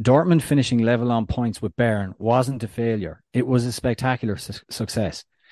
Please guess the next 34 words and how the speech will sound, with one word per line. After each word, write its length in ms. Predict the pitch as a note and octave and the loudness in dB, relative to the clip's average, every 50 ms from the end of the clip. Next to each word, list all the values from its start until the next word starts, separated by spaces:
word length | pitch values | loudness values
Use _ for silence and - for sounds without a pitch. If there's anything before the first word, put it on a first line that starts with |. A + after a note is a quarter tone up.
| - - - _ _ - | -20 -20 -20 _ _ 0
Swiss 260 | - C#3+ C#3 B2 - | 2 4 4 6 6
Ramble 300 | C3+ C3 B2 A#2+ A#2 G2+ | 6 6 8 6 4 4
tweets, 340 | - - A2 G2+ - - - | 4 2 2 2 2 -2 0
"F 140 | - C#3 C3+ | 0 0 0
C 180 | - - D#3+ D3 | 2 2 0 2
Bayern 320 | B2 B2+ B2+ B2+ B2+ A#2+ | 4 4 4 4 4 4
Munich 320 | A#2+ A#2 A#2 A2 G#2 - | 4 4 4 2 0 0
enjoy 380 | - A#2 G#2 G2+ A2+ A2+ A2+ A2+ | -2 -2 0 2 4 4 6 4
a 60 | A2 | 4
ma-, 140 | A2 A2 G#2+ G2+ F#2+ _ - | 4 4 2 0 -4 _ 0
major 420 | C3+ B2 B2+ C3 C#3+ C#3 C#3+ C#3 | 4 6 6 6 6 4 2 -2
competitive 640 | - - A#2+ - - B2+ A#2+ B2 A#2+ A#2 A2 G#2 | -2 -4 -4 -2 -2 -2 -2 -2 -2 -2 -2 -2
advantage 500 | A2 G2 F#2+ G#2 G#2+ G#2 G2 G#2 G2+ E2+ | -2 -2 -2 -2 -4 -4 -4 -6 -8 -6
in 100 | G2 G2 | -6 -4
Germany 520 | F#2 - A2 G#2+ G#2 F#2+ F2+ E2 E2+ E2+ - _ _ _ _ - - - _ - | -2 0 2 2 2 0 -2 -4 -6 -10 -14 _ _ _ _ -20 -20 -20 _ -2
as 200 | A2+ A#2 A2 G2+ | -2 -2 0 2
their 200 | A#2+ A#2 A2+ A2 | 2 2 2 0
three 340 | - - - C#3 C#3+ D3 | -2 -2 0 2 4 4
hundred 200 | B2 C#3 C#3 B2+ | 4 4 4 2
and 80 | B2 A#2 | 0 -2
seventy-three 560 | - C3 B2+ A#2 G#2+ A#2 G#2+ - - A#2+ A2+ | -2 0 0 0 0 -4 -4 -2 -2 0 2
million 400 | A2+ A#2 B2 B2+ C3 B2+ B2 B2 | 4 4 4 4 2 2 2 2
euros 400 | A#2 A#2 A#2 A#2 A2+ A2 G#2+ F2+ | 2 2 2 0 0 -2 -2 -4
wage 380 | F#2+ G2+ A#2 A#2 A2+ G2+ - - | -4 -2 -2 -2 -2 -4 -6 -8
bill 240 | G#2 G2 F#2 F#2 F2 _ _ - - - _ | -8 -8 -8 -8 -12 _ _ -20 -20 -20 _
is 160 | - A#2 A#2 G#2+ | -2 -2 0 0
a 80 | A2 | 0
hefty 640 | G#2 - - - G#3+ A3 - - - G#2+ F#2+ F#2+ F#2+ - _ _ _ _ | -2 0 2 2 2 2 0 -2 -2 -2 -2 -2 -4 -10 _ _ _ _
one 320 | - A2 A#2+ C3+ D3 E3 | 2 6 6 8 8 8
hundred 380 | D#3 B2+ A2 D3 D3 C#3 C3+ - | 6 4 4 4 2 2 0 -2
and 80 | A2 | -2
fifty-eight 520 | - - C3+ - - B2 A#2+ A#2+ A#2+ A#2 - | 0 0 0 0 2 2 4 4 2 2 0
million 460 | A2 G#2+ G#2 G#2 G2+ G2+ G2+ G2+ G2+ | -2 -4 -2 -2 -4 -4 -6 -6 -6
euros. 480 | - A2 G#2+ G#2 G2+ G2 G2+ A2 G#2+ | -4 -2 -2 0 0 -2 -4 -6 -8